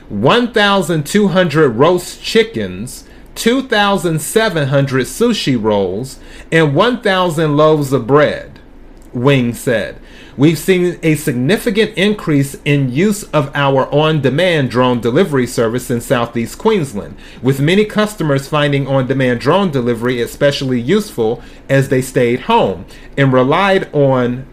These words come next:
our contactless service to deliver the things they needed," Ogiaco Petit said.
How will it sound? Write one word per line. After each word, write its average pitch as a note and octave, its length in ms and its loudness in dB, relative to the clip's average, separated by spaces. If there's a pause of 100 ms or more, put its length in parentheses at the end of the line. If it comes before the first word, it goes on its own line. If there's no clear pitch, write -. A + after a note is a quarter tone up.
our C3 240 0
contactless C#3+ 800 -4
service F#3 680 -2 (140)
to D3 120 -4
deliver C3+ 460 0
the B2 120 -4
things C3+ 360 -4
they A#2+ 160 -2
needed," B2+ 420 -4 (2000)
Ogiaco C3 880 0
Petit B2 380 -4
said. G#2+ 520 -2